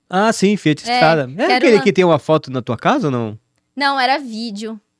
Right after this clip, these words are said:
Speaker 1: Ah, tá.
Speaker 2: Era vídeo.
Speaker 1: O que que é aquela
Speaker 2: Era
Speaker 1: foto?
Speaker 2: comercial.
Speaker 1: Você tem uma foto na tua casa que tem um carro, assim?
Speaker 2: É do Leite News.
Speaker 1: Ah, é do... não, não, você já adulta. Tá
Speaker 2: Mis-
Speaker 1: na, na escada, assim, ó, na
Speaker 2: Ah, é
Speaker 1: parte de
Speaker 2: da
Speaker 1: cima.
Speaker 2: Mizuno.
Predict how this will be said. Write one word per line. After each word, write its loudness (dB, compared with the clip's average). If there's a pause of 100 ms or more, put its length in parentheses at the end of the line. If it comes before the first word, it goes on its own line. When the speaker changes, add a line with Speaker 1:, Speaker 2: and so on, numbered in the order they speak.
(100)
Speaker 1:
Ah, -8
tá. -6
Speaker 2:
Era -4
vídeo. -12
Speaker 1:
O -18 (180)
que -10
que -6
é -2
aquela 2
Speaker 2:
Era 0
Speaker 1:
foto? -2
Speaker 2:
comercial. -2
Speaker 1:
Você -2
tem -2
uma 0
foto -6
na -10
tua -8
casa -8
que -16
tem -8
um -8
carro, -4
assim? -8
Speaker 2:
É 0
do -8
Leite -6
News. -6 (340)
Speaker 1:
Ah, 0
é -4
do... -10
não, -2
não, -6
você -10
já -2
adulta. -4 (1400)
Tá 0
Speaker 2:
Mis- 2
Speaker 1:
na, 2
na 0
escada, -6
assim, -12
ó, -12
na -12
Speaker 2:
Ah, 0
é -4
Speaker 1:
parte -2
de -4
Speaker 2:
da 2
Speaker 1:
cima. -2
Speaker 2:
Mizuno. -10